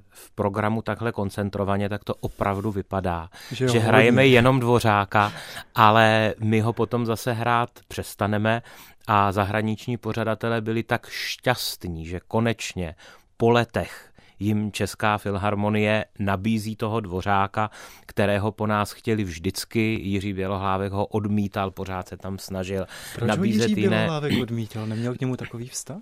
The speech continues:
Speaker 1: Ne, Jiří Bělohlávek k němu měl vynikající vztah
Speaker 2: Mhm.
Speaker 1: a dělal ho vynikajícím způsobem. Ale protože byl šéfem a uměleckým ředitelem, tak chtěl, aby ten orchestr měl pestrou
Speaker 2: Mhm.
Speaker 1: hudební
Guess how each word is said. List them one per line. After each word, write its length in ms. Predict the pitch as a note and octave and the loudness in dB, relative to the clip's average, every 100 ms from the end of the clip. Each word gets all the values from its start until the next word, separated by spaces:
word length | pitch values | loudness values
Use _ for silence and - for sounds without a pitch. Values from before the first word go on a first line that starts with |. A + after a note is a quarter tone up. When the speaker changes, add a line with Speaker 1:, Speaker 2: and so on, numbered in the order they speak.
| - | -6
Speaker 1:
Ne, 140 | B2+ B2+ | 2 2
Jiří 200 | A#2+ A#2+ | 4 2
Bělohlávek 640 | C3 C3+ C3 C3+ C#3 - | 4 4 4 4 2 -4
k 120 | - | -2
němu 200 | C#3 C#3+ | 0 2
měl 240 | D3 D#3 C3+ | 2 2 2
vynikající 680 | G#2 G#2+ A#2 A#2 A2 C3+ | 2 2 2 0 -2 -4
vztah 360 | A2+ G#2 C3 A2+ | -4 0 0 0
Speaker 2:
Mhm. 80 | A#2+ | -4
Speaker 1:
a 80 | |
dělal 480 | A2 G2 A#2 C#3 C#3+ | -2 0 2 4 2
ho 240 | G2 F2 D#2 - | 0 -2 -4 -10
vynikajícím 920 | F2+ G2+ G2 F#2 F#2 F2+ - F#2+ F#2 | -4 0 0 0 0 -2 -2 -2 -2
způsobem. 680 | - - F2 - F#2 D#2 D2 - - - | -4 -10 -10 -6 -6 -6 -10 -14 -20 -10
Ale 240 | - G#2+ G2+ | 0 0 0
protože 480 | A2+ G#2+ B2 A#2 | -2 -2 -2 -2
byl 360 | B2 C3+ A#2 F#2 - - | 0 0 0 -2 -10 -14
šéfem 760 | - G#2 F#2 - A#2+ B2 D3 - | -6 -2 -2 0 0 0 -4 -4
a 100 | A2 | -2
uměleckým 600 | G#2+ A2 A#2 A2+ - B2+ | 0 -2 -2 -4 -8 -6
ředitelem, 540 | A2 G#2 G#2 A#2+ B2 | -4 -4 -4 -4 -4
tak 200 | B2 G#2+ | -6 -8
chtěl, 580 | - - - G2 G2+ A2+ - - - - | -12 -20 -6 -2 0 -2 -8 -20 -20 -6
aby 200 | G#2 A2 | -4 -2
ten 180 | A#2+ A#2 | -2 -4
orchestr 800 | - G2+ - A2 - - A#2 A2+ A#2 - - - | -4 -6 -6 -8 -6 -2 -2 -2 -6 -16 -20 -4
měl 380 | G#2 A2 A2+ A2 - | 0 2 2 0 -2
pestrou 800 | G#2+ - - - A#2 A#2 A2+ G#2 | -4 -4 -4 2 4 4 2 0
Speaker 2:
Mhm. 140 | G2+ A#2 - | -4 -10 -10
Speaker 1:
hudební 840 | F#2 G#2+ A#2 A2+ B2 B2+ G#2 | -4 0 0 0 2 2 2